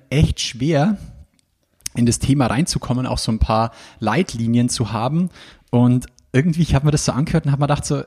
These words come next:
ey, wenn man das so ein bisschen im Hinterkopf behält,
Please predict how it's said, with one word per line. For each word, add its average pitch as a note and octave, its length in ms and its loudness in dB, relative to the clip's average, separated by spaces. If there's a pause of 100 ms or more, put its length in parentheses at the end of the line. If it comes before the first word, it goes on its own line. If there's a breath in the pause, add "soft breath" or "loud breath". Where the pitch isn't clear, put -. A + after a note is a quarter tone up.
ey, A#2+ 160 -6
wenn C#3 80 -2
man B2 120 0
das - 220 2
so E3+ 60 0
ein C3+ 80 0
bisschen F3+ 420 0
im C#3 100 2
Hinterkopf C#3+ 580 0
behält, B2 420 0